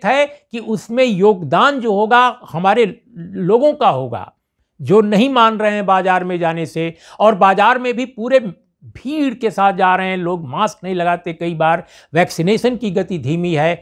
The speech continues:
तो ये तमाम संकेतों को वो दे रहे थे। हमारा ये कहना है कि जब प्रधानमंत्री ये बात कह रहे हैं तो क्या उन्हीं की पार्टी के मुख्यमंत्री ये बात सुन नहीं रहे हैं?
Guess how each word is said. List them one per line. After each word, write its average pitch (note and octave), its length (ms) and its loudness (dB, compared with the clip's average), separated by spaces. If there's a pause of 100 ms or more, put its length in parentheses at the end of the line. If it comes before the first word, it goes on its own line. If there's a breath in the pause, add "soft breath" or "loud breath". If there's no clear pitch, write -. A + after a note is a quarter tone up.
(280 soft breath)
तो D4+ 440 2
ये E3+ 240 -4
तमाम D4+ 440 -2
संकेतों G#3+ 540 -2
को A#3+ 500 0
वो G3 200 0
दे D3+ 200 -2
रहे G#2+ 220 -6 (120)
थे। F#2 120 -20 (440 soft breath)
हमारा A3+ 280 2
ये D4 160 0
कहना A3 300 -2
है G#3 160 0
कि A3+ 200 -10
जब G#3 200 -6
प्रधानमंत्री D#3+ 640 -6
ये A3+ 140 -2
बात F3 280 2
कह C3+ 160 -4
रहे C3+ 200 -4
हैं E3+ 200 -6
तो G3+ 160 -8
क्या F#3 400 -2
उन्हीं F#3+ 440 -6
की A#3 120 -12
पार्टी F#3+ 400 -6
के G3 120 -8
मुख्यमंत्री F#3 720 -10 (220 soft breath)
ये G3 80 4
बात F#3+ 240 4
सुन G#3 220 -6
नहीं A3 200 -2
रहे G3+ 180 -2
हैं? F#2 240 -14